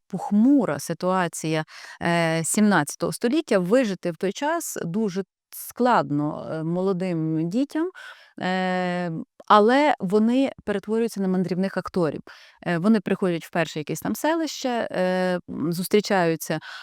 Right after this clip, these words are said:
з співаком Готфрідом і разом з ним починають мандрувати далі. І далі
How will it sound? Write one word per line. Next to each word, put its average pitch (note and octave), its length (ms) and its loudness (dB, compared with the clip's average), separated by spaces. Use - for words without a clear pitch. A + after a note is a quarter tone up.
з D#3+ 400 2
співаком F3 640 0
Готфрідом A3+ 720 0
і C#4+ 260 4
разом F#3+ 460 2
з F3+ 80 -4
ним C4+ 260 4
починають G3 520 -4
мандрувати F3+ 580 -2
далі. E3 380 -2
І G3 60 -4
далі D4 360 0